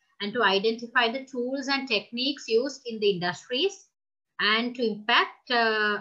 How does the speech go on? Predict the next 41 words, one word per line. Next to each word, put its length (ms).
and 160
to 60
evaluate 520
the 200
impact 360
on 180
productivity 760
improvement 640
in 60
the 120
real 300
world 180
scenarios. 680
That 180
means 220
I'm, 220
uh, 500
evaluating 720
the 160
case 300
studies 440
which 220
have 220
been 200
done 340
under 160
this 280
topic. 440
So, 440
uh, 240
the 180
real 300
world 200
scenarios 600
are 140
taken, 500
uh, 300
into 160
place 320
like 280
that. 340